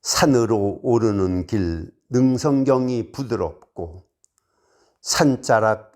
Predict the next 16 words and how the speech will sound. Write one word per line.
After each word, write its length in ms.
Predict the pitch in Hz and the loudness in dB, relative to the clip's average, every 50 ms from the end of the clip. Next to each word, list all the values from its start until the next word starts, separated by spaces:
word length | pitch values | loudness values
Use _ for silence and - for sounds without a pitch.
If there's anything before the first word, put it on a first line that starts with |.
| - - | -8 -2
여기저기 1040 | 135 123 120 117 98 110 110 87 - 107 101 101 92 107 104 98 92 87 82 _ _ - | 2 2 2 2 0 -4 -4 -4 -2 -2 -2 -2 -2 -2 -2 -2 -2 -4 -8 _ _ -6
빗물들이 960 | - 123 127 127 127 131 135 139 139 139 135 131 139 127 139 139 127 120 | -4 -2 0 0 0 0 2 2 2 0 0 0 -2 0 0 0 -2 -2
쉬어가니 920 | 113 - - - 175 139 113 98 90 85 87 82 92 95 90 85 82 82 _ _ _ _ _ _ _ _ _ _ _ _ _ _ _ _ - | -6 -8 -6 -4 -2 0 0 0 -2 -4 -4 -4 -4 -6 -10 -10 -12 -16 _ _ _ _ _ _ _ _ _ _ _ _ _ _ _ _ -2
내 240 | 110 110 117 113 113 | 2 4 4 4 4
한 200 | 107 - - 139 | 2 0 0 -2
몸 540 | 127 113 110 107 110 110 104 101 95 90 101 | -2 0 0 0 0 0 0 -2 -4 -6 -4
내려놓고 1040 | 107 107 107 104 98 101 95 92 90 87 87 - - - 120 110 98 92 90 85 - - - _ _ | -2 -2 -2 0 0 -2 -2 -2 -4 -6 -8 -12 -10 -6 -4 -2 -2 -2 -4 -6 -10 -14 -20 _ _
목마름 920 | - 143 131 127 131 131 131 131 135 135 131 123 131 131 127 127 123 - | -4 0 2 4 4 4 2 2 2 2 2 2 0 -4 -6 -6 -8 -10
축이다가 840 | - - - 170 151 151 135 98 - 98 85 78 - 90 85 - - _ _ _ _ _ _ _ _ _ _ _ _ _ _ _ _ _ _ - | -16 -18 -14 -10 -6 -6 -6 -4 -2 -4 -4 -4 -8 -16 -18 -18 -20 _ _ _ _ _ _ _ _ _ _ _ _ _ _ _ _ _ _ -4
절벽길 1080 | - - 127 120 113 107 98 98 107 95 - - - - 135 117 107 98 90 85 - - | 0 2 2 2 2 0 0 0 -2 -2 -2 -6 -6 -2 -2 0 0 -2 -4 -6 -10 -12
처마 540 | - - - 151 131 113 107 98 90 85 | -10 -4 -4 -2 0 2 2 2 2 2
아래 440 | 85 87 95 98 92 90 85 85 82 85 90 - _ _ _ _ | 0 0 0 0 -2 -2 -4 -6 -10 -14 -18 -20 _ _ _ _
등 340 | - - 131 131 131 131 131 | -4 0 2 2 2 2 2
대고 760 | 131 139 135 131 127 - 143 139 135 127 120 120 123 143 139 - _ _ | 2 2 2 2 2 0 0 0 0 0 -4 -6 -10 -12 -16 -18 _ _
잠이 560 | - - - 165 151 120 104 92 87 87 85 | -10 -4 0 2 2 2 0 -2 -4 -6 -8
드네. 500 | - - 104 107 92 85 82 78 82 - | -8 -4 -4 -4 -4 -4 -10 -14 -18 -20